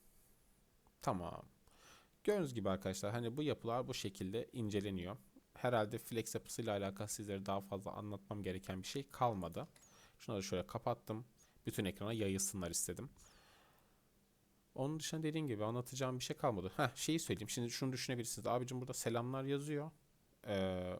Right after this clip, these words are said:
fakat şey hani içe girmiş yani biz böyle bir şey istemiyoruz. Bunun için arkadaşlar view değil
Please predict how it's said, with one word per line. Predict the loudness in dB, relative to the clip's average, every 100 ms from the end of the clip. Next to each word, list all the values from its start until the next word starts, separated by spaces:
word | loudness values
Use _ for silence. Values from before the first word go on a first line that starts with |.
| -8
fakat | -6 -4 -2 -2
şey | 0 0 -2 -6
hani | -2 0 -2
içe | 0 2
girmiş | 2 0 -2 -4
yani | -4 -4
biz | -4 0
böyle | 2 2
bir | -2
şey | -2
istemiyoruz. | 0 2 2 0 -2 -4 -2
Bunun | 0
için | 0 -2
arkadaşlar | -2 -4 -4 -2 -2 0
view | 0 0
değil | -2